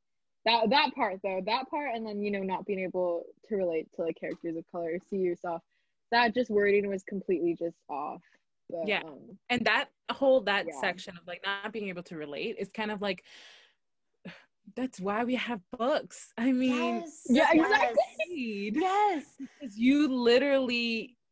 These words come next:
Speaker 2: go on this journey with these characters.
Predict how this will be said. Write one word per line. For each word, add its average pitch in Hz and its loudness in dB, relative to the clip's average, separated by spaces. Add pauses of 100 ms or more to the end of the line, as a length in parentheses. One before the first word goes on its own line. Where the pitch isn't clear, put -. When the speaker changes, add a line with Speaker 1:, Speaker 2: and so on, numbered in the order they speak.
(420)
Speaker 2:
go 226 4
on 220 -2
this 190 -2
journey 202 -2
with 196 -2
these 202 -8 (200)
characters. 180 -4